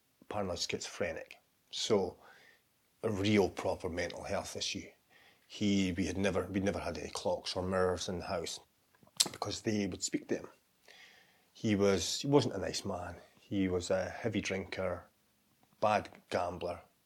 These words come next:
I say bad gambler 'cause he lost all the time, <laughs> which <laughs> it's not actually that funny because then, mm, we would bear, bear the brunt of that. Well, certainly my mother. He was a very violent man. Um,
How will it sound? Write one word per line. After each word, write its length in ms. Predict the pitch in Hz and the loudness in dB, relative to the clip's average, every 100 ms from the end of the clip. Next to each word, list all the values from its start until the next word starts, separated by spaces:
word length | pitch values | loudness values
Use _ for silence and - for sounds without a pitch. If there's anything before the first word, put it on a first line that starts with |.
| _ - | _ -6
I 60 | |
say 180 | - 98 | 0 2
bad 320 | 87 85 - | 2 -2 0
gambler 360 | 92 90 87 90 | -2 -2 -2 -4
'cause 220 | - 92 | -4 -6
he 80 | 95 | -4
lost 460 | 90 90 - - | -2 -2 -4 -6
all 140 | 78 90 | -4 -6
the 60 | |
time, 280 | 90 - - - - - | -6 -10 -10 -14 -18 -20
<laughs> 400 | - _ - - | -20 _ -6 6
which 260 | 120 - 370 370 - - | 8 10 8 4 4 2
<laughs> 0 | 175 - - | 2 4 6
it's 160 | 151 - | 8 12
not 180 | 151 135 | 12 12
actually 240 | - 113 | 12 10
that 240 | 101 - - - | 10 6 2 2
funny 300 | 110 104 90 | 4 4 2
because 460 | 95 - 107 87 - - - - - _ - | -2 0 2 2 -4 -10 -10 -12 -16 _ 6
then, 400 | 107 98 90 90 - | 8 10 6 -2 -14
mm, 420 | 107 92 92 90 85 | -8 -4 -2 0 4
we 140 | 101 | 4
would 140 | 92 | 4
bear, 180 | 101 90 85 _ | 2 0 -2 _
bear 160 | - 95 | 2 4
the 60 | 82 | 2
brunt 260 | 90 92 | -2 -4
of 80 | 95 | -2
that. 180 | 90 82 | -2 0
Well, 160 | 92 90 | 0 -2
certainly 360 | - - 98 80 | 0 2 2 0
my 80 | 85 | -4
mother. 360 | 92 92 - 76 - - - - | 0 0 0 -4 -12 -20 -20 -6
He 60 | 90 | 0
was 60 | |
a 80 | 87 | 4
very 140 | 104 92 | 4 4
violent 440 | 92 90 90 90 | 2 2 -2 -4
man. 260 | 92 90 87 - _ _ _ _ _ - - - 101 | -2 -2 -4 -14 _ _ _ _ _ -20 -6 -6 0
Um, 460 | 101 92 87 87 | 2 2 -4 -12